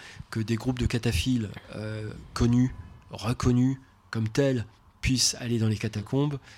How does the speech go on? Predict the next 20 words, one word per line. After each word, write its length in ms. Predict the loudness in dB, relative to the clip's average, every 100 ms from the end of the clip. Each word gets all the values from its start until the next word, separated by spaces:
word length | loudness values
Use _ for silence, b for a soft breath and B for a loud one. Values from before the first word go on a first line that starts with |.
| b b -16
euh, 600 | -8 -6 -6 -6 -8 -8 -6
plutôt 280 | -4 2 4
que 80 | 6
de 80 |
laisser 300 | 6 6 6 4
ça 640 | 4 2 2 4 6 6
à, 540 | 2 0 -2 -2 -2
à 80 | -4
des 140 | -2 -2
cataphiles, 760 | 0 2 2 2 2 0 2 4
euh, 320 | 4 2 0
qui 120 | 0
ont 60 | 0
juste 300 | 0 -2 -2
vu 100 | 0
de 80 |
la 60 | 2
lumière 500 | 2 4 4 2 2
et, 260 | 0 0 0
euh, 240 | 0 -4